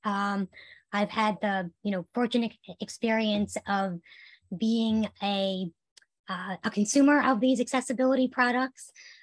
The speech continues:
um, and as a part-time caretaker, uh, for my disabled sister, um, as well as my aging parents, and, um, also as a health professional. So I've kinda seen it from all different sides. I'm really happy to,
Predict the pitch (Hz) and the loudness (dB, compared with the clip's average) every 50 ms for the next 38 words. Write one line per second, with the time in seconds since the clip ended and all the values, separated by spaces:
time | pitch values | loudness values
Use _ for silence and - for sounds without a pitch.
0 | _ _ - 214 214 202 202 202 202 190 190 190 - - - - - - - _ | _ _ 2 2 4 4 4 2 0 0 -2 -4 -6 -8 -14 -18 -18 -20 -20 _
1 | _ _ - 190 190 180 165 - - - 214 196 208 - - 226 214 214 - 226 | _ _ -6 -6 -6 -6 -8 -8 -4 -2 -2 -2 -2 -2 -2 -4 -4 -2 -2 -2
2 | 226 214 208 190 - _ _ _ - - 254 233 233 - 247 262 254 254 254 254 | 0 0 0 -2 -4 _ _ _ -4 -2 -2 -2 0 2 2 2 2 2 0 0
3 | 254 254 247 - 208 202 202 202 202 - - 202 196 196 190 185 196 190 196 190 | 0 0 -2 -2 -2 -2 -2 -2 -4 -6 -8 -8 -6 -4 -4 -4 -4 -4 -4 -4
4 | 208 - 208 202 202 196 196 - - - 262 254 262 - 277 277 285 302 302 - | -6 -6 -6 -6 -4 -6 -8 -6 -2 -2 -2 -2 0 -2 -2 0 0 0 -2 -4
5 | - - - - - - - - _ 202 202 202 202 208 214 208 208 196 190 196 | -10 -20 -20 -20 -20 -20 -20 -10 _ -2 -2 0 0 0 -2 -2 -4 -4 -4 -4
6 | 202 175 208 196 208 202 175 196 208 196 196 202 196 185 - - 240 240 254 277 | -4 -4 -2 -2 -4 -4 -4 -6 -6 -4 -4 -4 -4 -4 -4 -4 -2 0 0 0
7 | 294 302 277 - - - - _ _ - - - - - - - _ _ _ - | 0 -2 -4 -8 -14 -20 -20 _ _ -20 -20 -20 -20 -20 -20 -20 _ _ _ -2
8 | 214 214 208 202 202 202 202 208 208 202 190 196 196 190 190 185 175 - _ _ | -2 0 0 -2 -2 -2 -2 -2 -2 -2 -2 -4 -4 -4 -4 -4 -6 -8 _ _
9 | _ _ _ _ _ - - - _ _ _ - 214 214 202 233 220 214 214 202 | _ _ _ _ _ -18 -18 -18 _ _ _ -2 0 0 2 2 2 2 2 0
10 | - 262 269 262 - 208 196 - 202 190 190 - - 196 180 180 185 - 214 202 | 0 -2 -2 -2 -4 -6 -8 -6 -8 -8 -8 -8 -8 -8 -10 -10 -12 -10 -8 -8
11 | 196 - - 247 240 226 208 - - 254 233 226 - - 214 214 214 208 214 214 | -8 -4 -4 -2 -2 -2 -4 -2 -2 -2 -2 -2 -2 -2 -2 -2 -2 -4 -6 -4
12 | - 220 208 - 220 208 202 - - 214 196 208 208 226 247 220 - - - - | -4 -6 -6 -4 -6 -6 -6 -4 -4 -2 0 0 0 0 -2 -2 -4 -10 -16 -20
13 | - - - - - - - - - - 214 214 214 214 226 233 233 233 220 - | -20 -18 -18 -18 -16 -16 -18 -16 -4 0 2 2 4 2 2 0 0 -2 -2 0
14 | 214 214 - 226 220 202 - 226 214 202 | 0 0 0 0 -4 -4 -4 -4 -4 -4